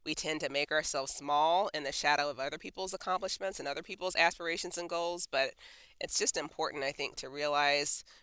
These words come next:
what it is that you wanna do and put it out there in the universe and just work towards it. I strongly believe that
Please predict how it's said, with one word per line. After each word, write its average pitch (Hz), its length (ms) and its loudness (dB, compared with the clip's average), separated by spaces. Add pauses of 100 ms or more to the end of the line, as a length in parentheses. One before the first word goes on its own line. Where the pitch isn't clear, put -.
what 160 160 0
it 156 80 2
is 165 180 0
that - 160 -4
you 185 140 -10
wanna 208 280 2
do 240 400 0 (400)
and 139 220 -2
put - 120 -6
it 175 100 2
out 175 180 6
there 165 160 -2
in 160 100 0
the 156 80 -2
universe 165 960 -2
and 151 120 -6
just - 240 -4
work 156 200 -6
towards 165 340 -4
it. 120 140 -2
I 143 380 6
strongly 170 720 0
believe 147 840 -4
that 131 600 -6